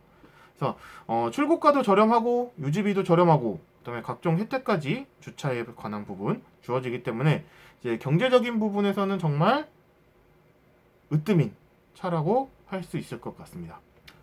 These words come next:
그리고 이제 조금 이제, 어, 착각하시면 안 되는 부분이 공영주차장에서는 오십 프로 할인 해서 경차랑 똑같이 할인되지만은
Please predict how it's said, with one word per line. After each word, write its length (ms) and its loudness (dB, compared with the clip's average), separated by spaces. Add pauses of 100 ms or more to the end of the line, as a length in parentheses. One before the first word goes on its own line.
그리고 220 6
이제 180 4
조금 360 0
이제, 640 0 (120)
어, 680 -12 (540)
착각하시면 640 -4
안 160 -10
되는 240 -6
부분이 440 -4 (720)
공영주차장에서는 1120 -2
오십 180 -8
프로 200 0
할인 260 0 (140)
해서 160 -6
경차랑 420 -2
똑같이 300 -6
할인되지만은 720 0